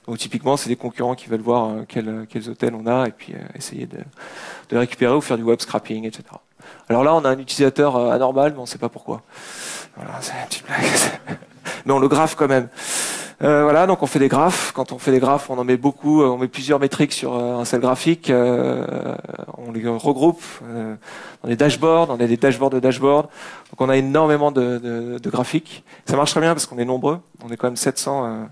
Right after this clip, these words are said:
dans l'I T, donc, euh, c'est énorme. Donc il faut des graphes. Et, euh, alors pour la petite histoire, on utilise Graphite, euh, pour, euh,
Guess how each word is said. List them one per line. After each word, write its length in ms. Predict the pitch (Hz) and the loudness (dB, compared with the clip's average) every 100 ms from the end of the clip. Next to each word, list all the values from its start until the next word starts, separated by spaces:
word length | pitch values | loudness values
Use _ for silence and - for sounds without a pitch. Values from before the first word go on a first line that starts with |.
| - | -8
dans 140 | 120 | -6
l'I 140 | 113 | -6
T, 200 | 113 160 190 - - - - _ - | -6 -8 -10 -16 -20 -20 -20 _ -12
donc, 280 | 110 - | -12 -10
euh, 180 | 110 107 107 | -12 -12 -12
c'est 140 | - | -8
énorme. 260 | 117 175 196 - - - | -6 -6 -8 -18 -20 -8
Donc 120 | 123 | -6
il 40 | - | 0
faut 120 | 208 | 2
des 60 | |
graphes. 420 | 143 117 - - - _ _ - | 2 2 -2 -10 -16 _ _ 2
Et, 240 | 127 131 | 6 6
euh, 580 | 123 117 113 113 110 113 117 - 50 - - - - - | 6 4 4 2 0 -2 -6 -10 -12 -14 -16 -20 -4 0
alors 140 | 131 | 2
pour 100 | 151 | 2
la 40 | |
petite 180 | 147 - | -2 -4
histoire, 300 | 156 - 165 | -4 2 2
on 80 | 151 | 2
utilise 240 | 131 135 | -2 -4
Graphite, 600 | - 135 - 143 160 - - - | 0 0 2 0 0 -12 -20 -8
euh, 160 | 120 113 | -8 -8
pour, 300 | - 120 113 | -8 -6 -4
euh, 220 | 113 113 | -4 -6